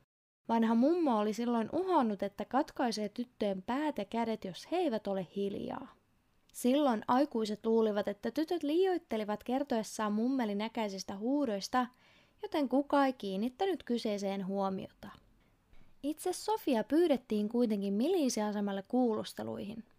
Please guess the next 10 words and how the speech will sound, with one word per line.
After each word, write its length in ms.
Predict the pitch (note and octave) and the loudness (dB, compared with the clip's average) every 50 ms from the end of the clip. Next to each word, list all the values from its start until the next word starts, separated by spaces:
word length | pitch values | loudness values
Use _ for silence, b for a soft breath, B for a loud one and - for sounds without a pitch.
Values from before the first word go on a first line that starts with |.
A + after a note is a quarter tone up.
| _ _ _ _ _ | _ _ _ _ _
Tämähän 460 | - C#4+ E4+ F#4+ F4 C#4+ B3 A#3 A3+ | -6 -2 -2 0 2 2 2 2 2
kertoi, 440 | - C4+ D4 D#4+ D4+ - - G#3 G#3 | 4 4 4 4 4 2 0 -2 -2
että 260 | G3+ - _ - A3 | -4 -4 _ -2 0
oli 180 | A3 A3 A3 A3 | 0 0 -2 -2
tullut 340 | - - A3+ A3+ A3+ A3 - | -4 -4 -2 -2 -4 -4 -4
kyseisenä 600 | - D#4 F#4+ - G4 F4 D4 A3 G#3+ G#3 G#3+ G#3+ | -4 -6 -4 0 0 0 2 2 0 -2 -2 -2
päivänä 480 | - B3 B3 B3+ B3+ A#3 G#3+ G3+ G3+ - | -2 -2 0 0 0 0 -2 -2 -4 -4
ostostensa 720 | - E4 F#4+ - - - A3+ - - A3+ G#3+ G#3 G3 G#3 | -6 -6 -6 -6 -8 -10 -10 -8 -6 -6 -6 -4 -6 -6
kanssa 380 | - - G#3+ G3+ - - - G#3+ | -6 -6 -6 -6 -6 -10 -12 -4
kotiin – 640 | - C#4+ D#4+ E4 - - A3+ G#3+ G#3+ G#3+ G#3+ G#3 | -2 -2 -2 -2 -2 -4 -2 0 0 0 -2 -4